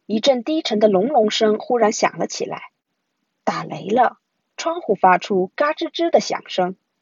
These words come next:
“有东西想要进来。”蒂姆喊道，他一下子坐了起来。“那只是窗户在颤。”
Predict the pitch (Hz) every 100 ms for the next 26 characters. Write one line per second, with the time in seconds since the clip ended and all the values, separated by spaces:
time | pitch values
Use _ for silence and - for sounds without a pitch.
0 | _ _ _ _ _ 311 277 403 508 -
1 | 392 269 220 - - 466 311 208 175 -
2 | _ _ _ _ _ - 233 185 160 185
3 | 180 - 160 - - _ _ _ - 330
4 | 233 - 370 - 185 180 440 359 202 -
5 | - 160 - _ _ _ _ _ _ _
6 | _ 359 415 - 254 285 - 403 415 494
7 | 330 247 285 285 - 440 254